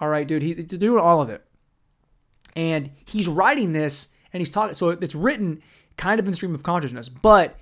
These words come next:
he's also on drugs while he's, well, you know, the character's on drugs while he's narrating it, right? So it's like a first person of, but it's him, right? So he's the guy,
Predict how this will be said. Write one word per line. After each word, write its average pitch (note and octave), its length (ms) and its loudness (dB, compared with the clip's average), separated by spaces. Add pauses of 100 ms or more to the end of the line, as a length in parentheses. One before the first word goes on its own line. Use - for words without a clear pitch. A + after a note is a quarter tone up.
he's F#3 180 -2
also G3+ 340 2
on F3+ 320 0
drugs C#3+ 600 -2 (160)
while D#3 240 4
he's, C#3+ 400 -6 (500)
well, D3 260 -10
you D3+ 260 -12
know, A#2+ 260 -12 (340)
the - 60 -14
character's D3 400 -4
on C3 100 -4
drugs A#2+ 320 -8
while B2+ 140 -4
he's A#2+ 180 -10
narrating A2 380 -10
it, - 100 -18
right? A2 180 -14
So C#3 120 -8
it's C#3 100 -8
like D3+ 80 -8
a D3 80 -10
first - 320 -8
person C#3 480 -10 (600)
of, C3+ 340 -6
but C#3+ 100 -6
it's C#3 140 -10
him, A2+ 280 -8
right? G#2+ 220 -12
So A2+ 80 -16
he's B2+ 240 -10
the - 80 -12
guy, A2+ 480 -6